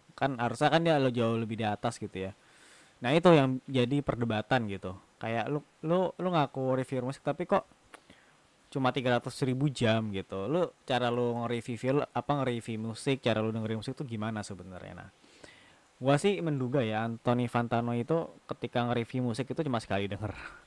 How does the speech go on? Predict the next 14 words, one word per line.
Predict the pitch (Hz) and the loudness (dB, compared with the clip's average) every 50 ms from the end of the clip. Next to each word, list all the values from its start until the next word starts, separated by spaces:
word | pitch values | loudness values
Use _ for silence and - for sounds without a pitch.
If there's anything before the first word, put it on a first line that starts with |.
| - - | -20 -20
<laughs> | _ _ _ - - - - _ - | _ _ _ -20 -20 -20 -20 _ -8
Sekali | - - 113 110 | -2 2 2 4
denger, | 110 113 113 127 143 147 156 160 160 160 156 160 160 147 - _ _ _ _ _ _ _ _ _ _ _ _ _ _ _ _ _ - - - - 117 | 4 4 4 6 8 10 10 10 10 10 8 6 0 -6 -12 _ _ _ _ _ _ _ _ _ _ _ _ _ _ _ _ _ -16 -16 -10 -6 -6
langsung | 104 98 - 127 123 | -4 -2 -2 0 0
dia | 120 110 107 107 101 98 | 2 2 2 2 2 0
ucapin | 110 107 104 101 - - 123 107 104 104 | -2 -4 -4 -4 -2 -2 -2 -2 -2 -2
ya, | |
kadang | - 104 104 107 107 107 | -2 -2 -2 -2 -2 -4
di | 107 101 101 | -4 -4 -2
live | 101 98 101 | -2 -2 -4
streamingnya, | - - - 101 101 104 104 110 120 131 135 135 120 | -4 -8 -10 -8 -6 -6 -4 -2 0 0 0 0 -2
kadang | - 104 107 | -4 -6 -6
di | 104 107 104 - | -6 -8 -8 -8
videonya. | 104 95 101 98 92 95 95 92 - | -10 -10 -10 -12 -12 -12 -12 -14 -16